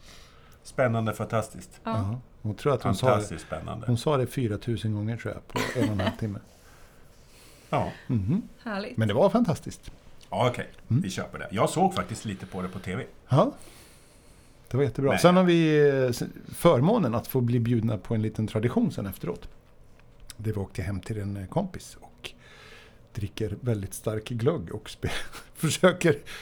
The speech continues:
Speaker 3: traggla oss igenom en jullåt varje gång, men det lyckas vi aldrig med.
Speaker 2: Vilken jullåt är det där då?
Speaker 3: Eh, vi försöker spela den här Fairy Tales of New York, men vi har aldrig lyckats riktigt.
Speaker 1: Nej.
Speaker 3: Nej.
Speaker 2: Vad är det ni faller på?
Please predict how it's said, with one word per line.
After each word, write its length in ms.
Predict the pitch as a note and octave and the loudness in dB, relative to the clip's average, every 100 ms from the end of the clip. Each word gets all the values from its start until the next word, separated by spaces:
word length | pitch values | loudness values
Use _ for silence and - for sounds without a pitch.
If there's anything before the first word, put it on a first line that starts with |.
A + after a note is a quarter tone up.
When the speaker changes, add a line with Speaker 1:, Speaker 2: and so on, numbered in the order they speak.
| - - | -16 2
Speaker 3:
traggla 340 | D#3 D3+ C#3+ | 4 6 6
oss 120 | C3+ | 6
igenom 320 | D3+ C#3 C#3 | 6 6 6
en 160 | C#3 C#3+ | 4 6
jullåt 640 | D3+ D#3 D3+ D#3+ G#2+ - - | 6 6 6 4 2 -4 -4
varje 240 | - B2 A2+ | 2 4 4
gång, 200 | G#2 G#2 | 0 -2
men 80 | A2+ | 0
det 80 | |
lyckas 340 | B2 A#2+ A2+ - | 0 0 -2 -4
vi 60 | |
aldrig 200 | - - | -8 -8
med. 120 | F2 E2+ - - - | -10 -12 -14 -18 -10
Speaker 2:
Vilken 280 | A3+ G#3 | -8 -6
jullåt 360 | G3+ G3 F#3 F#3 | -6 -6 -6 -6
är 40 | |
det 60 | F#3+ | -6
där 160 | E4 E4 | -4 -2
då? 60 | |
Speaker 3:
Eh, 40 | A#2+ | 2
vi 120 | A#2+ | 2
försöker 360 | B2 A#2+ A2+ A2 | 4 2 2 0
spela 280 | - A2+ | 0 0
den 120 | A2 F#2+ | 2 0
här 100 | G2 | -4
Fairy 280 | - G#2 | -4 -4
Tales 360 | G#2 A#2+ A2 F#2 | -4 -4 -6 -6
of 80 | G#2+ | -4
New 120 | A2+ | -2
York, 260 | A2 A2 - | -2 -4 -4
men 100 | A2+ | -2
vi 80 | |
har 80 | A#2 | 0
aldrig 180 | A2+ A2 | 0 0
lyckats 480 | A#2+ - - - - | -2 -4 -10 -12 -16
riktigt. 240 | - - - - - - - | -16 -18 -20 -20 -20 -20 -10
Speaker 1:
Nej. 300 | G#2 G#2 A2+ - - | -4 -4 -4 -8 -16
Speaker 3:
Nej. 140 | - - | -16 -10
Speaker 2:
Vad 240 | A#3 A#3+ | -4 -2
är 100 | A3 | -2
det 80 | G#3+ | -2
ni 360 | G3+ G3+ F#3+ G3 - | -4 -4 -6 -8 -6
faller 220 | G3 B3 | -6 -6
på? 160 | - | -12